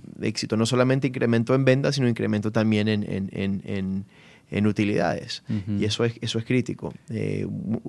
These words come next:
Speaker 1: hay muchas empresas que, que arrancan con ventas fenomenales, pero si no tienes los márgenes y las utilidades que tienes que tener,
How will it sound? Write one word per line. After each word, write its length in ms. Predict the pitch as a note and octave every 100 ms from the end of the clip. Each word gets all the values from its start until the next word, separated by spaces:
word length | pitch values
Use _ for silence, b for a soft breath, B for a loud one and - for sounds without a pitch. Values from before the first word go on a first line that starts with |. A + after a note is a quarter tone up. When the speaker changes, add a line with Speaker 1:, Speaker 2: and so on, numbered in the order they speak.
| -
Speaker 1:
hay 140 | -
muchas 360 | G#2+ A2 A2+ A#2+
empresas 680 | A#2+ - - A2 A2 G#2+ A2+
que, 120 | A#2
que 120 | -
arrancan 340 | G#2 G#2 G#2+ A2+
con 160 | A2
ventas 280 | G#2+ G#2+ A2+
fenomenales, 720 | - A#2 A#2+ A#2+ A#2 C3 C3+ -
pero 160 | - A#2+
si 80 | A2
no 100 | A2+
tienes 200 | C#3+ C#3
los 120 | B2
márgenes 400 | A#2 B2+ A#2 A#2
y 40 | G#2+
las 120 | G2+
utilidades 460 | G2+ G#2 G#2+ A2
que 80 | A2+
tienes 240 | A2 A2+ A#2+
que 100 | C3
tener, 380 | B2+ C#3 D3